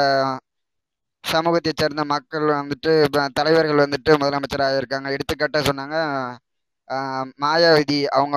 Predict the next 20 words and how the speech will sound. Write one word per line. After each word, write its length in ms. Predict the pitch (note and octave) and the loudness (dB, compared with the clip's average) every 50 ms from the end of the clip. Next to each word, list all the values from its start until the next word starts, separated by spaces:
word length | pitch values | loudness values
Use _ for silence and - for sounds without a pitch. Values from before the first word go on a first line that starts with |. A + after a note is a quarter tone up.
| C#3 C#3 | 2 2
வந்துட்டு 340 | C#3 C#3 C3+ - - D3+ D3+ D3 C#3+ C#3 C#3 C3+ C3+ C3+ B2+ B2+ A2+ - _ _ - | 0 -2 -6 -2 2 2 4 4 4 4 4 2 2 2 2 0 -2 -6 _ _ -4
தலைவரா 320 | C3+ C#3 C#3 C#3 C3+ C#3 C3+ | 0 2 4 4 4 4 2
வந்திருக்கு, 320 | C3 C3 B2+ B2 C3+ C3+ | 2 -2 -4 -6 -2 -2
முதலமைச்சரா 500 | C#3 C#3+ C#3+ D3 C#3+ C3+ - C#3+ C#3 C#3+ C#3+ | 0 0 0 -2 -4 -4 -4 -2 0 0 0
வந்துட்டு 260 | C#3+ C3+ C3 - D3 C#3 C3+ | -2 -4 -6 -4 -2 2 2
வர 160 | C3 C3 C#3 C#3+ C#3 | 2 2 0 0 0
முடிஞ்சிருக்கு. 560 | C#3 C3+ C3+ C#3 C#3+ C3+ C3 - _ C3 C#3+ D#3+ - _ _ _ _ _ _ _ | 0 -2 0 -4 -6 -6 -6 -8 _ -10 -10 -10 -12 _ _ _ _ _ _ _
ஆனா 160 | C#3+ D#3+ E3+ E3 - | -2 -2 -2 0 0
பெரியார் 420 | D#3+ D#3+ E3+ E3+ E3+ E3+ E3+ E3 D#3+ D3+ D#3 | 0 0 2 2 4 4 4 4 2 0 2
திராவிடம், 580 | D3+ D3+ D#3+ D#3+ D#3 D#3 D3+ D#3 D#3 D#3 D#3+ _ _ _ _ _ _ _ | 4 6 6 6 4 4 2 2 0 0 -2 _ _ _ _ _ _ _
ஒடுக்கப்பட்ட 500 | D3 D#3 E3 E3 - F3+ D#3+ E3 D3+ D#3+ D#3+ | 0 0 0 2 -2 -2 -2 -2 0 0 -2
மக்களுக்கான 560 | D3+ D3+ D3+ C3 D#3 D3+ C#3+ B2 D3+ D3 D3 C#3+ - | -2 -2 -6 -4 -6 -8 -6 -6 -6 -6 -4 -4 -4
சமூக 320 | C#3+ D3 D#3+ E3 D#3 E3 D#3 | -2 0 0 0 0 0 -4
நீதின்னு 320 | D3+ D3+ D#3 D#3+ D#3 - D3+ | -4 -4 -4 -6 -4 -2 -2
பேசுற 320 | D3 C#3+ - - D3+ E3+ E3+ - | -2 0 0 -2 -2 -4 -4 -4
திராவிட 420 | D3 D3 D3+ D#3 E3 D#3+ E3 D#3 D#3 D3+ C#3+ C3+ C3 | -2 0 2 2 2 2 2 0 2 0 -2 -2 -4
அரசியல், 480 | C#3 D3+ D3+ - - D#3 E3 E3 F3 G3+ - _ _ _ _ _ _ _ _ _ _ _ _ | -4 -6 -6 -8 -8 -4 -4 -4 -4 -6 -12 _ _ _ _ _ _ _ _ _ _ _ _
திராவிட 400 | D3+ D3+ D#3+ E3 E3+ E3 D#3+ D#3+ D#3+ D3+ D3+ D3 D3 C#3 C#3 C3+ C#3 C3 - - - | -2 2 4 6 6 6 4 4 4 4 4 4 4 4 2 0 -2 -4 -4 -4 -4
சித்தாந்தம் 560 | - D#3 - - F3+ F3+ F3 E3+ E3+ D#3+ D#3 D#3+ | -4 -4 0 0 0 0 2 2 0 2 2 -2
இருக்கக்கூடிய 420 | E3+ E3 E3+ D#3+ C#3 D3+ D#3 D#3 | -2 0 -2 -2 0 0 -4 -4